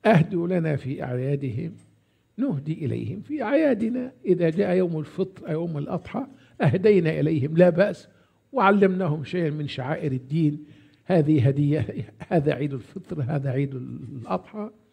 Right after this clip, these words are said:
يبقى ده باب من أبواب التأليف وسبيل من سبل الدعوة إلى الله عز وجل. لكن انتبه، لا ينبغي للمسلم أن يبيع لغير المسلم شيئا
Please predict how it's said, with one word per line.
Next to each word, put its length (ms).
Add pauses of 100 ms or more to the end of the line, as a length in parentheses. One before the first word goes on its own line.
(440)
يبقى 200
ده 260 (360)
باب 340
من 140
أبواب 440
التأليف 840 (400)
وسبيل 520
من 120
سبل 320
الدعوة 500
إلى 100
الله 320
عز 300
وجل. 280 (540)
لكن 360
انتبه، 440 (760)
لا 220
ينبغي 420
للمسلم 600
أن 220
يبيع 480
لغير 400
المسلم 580
شيئا 520